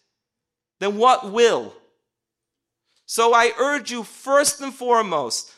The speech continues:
to keep a sign on your desk if you are an investor.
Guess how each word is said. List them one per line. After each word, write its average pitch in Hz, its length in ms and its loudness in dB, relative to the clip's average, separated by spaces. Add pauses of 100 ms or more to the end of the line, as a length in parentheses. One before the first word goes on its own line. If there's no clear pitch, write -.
(160)
to 220 140 -4
keep 269 400 -8
a 190 60 -4
sign 262 480 0
on 214 280 -4
your 208 100 -6
desk 190 560 -2
if 196 220 -8
you 226 140 -4
are 220 160 2
an 226 80 -6
investor. 165 640 -8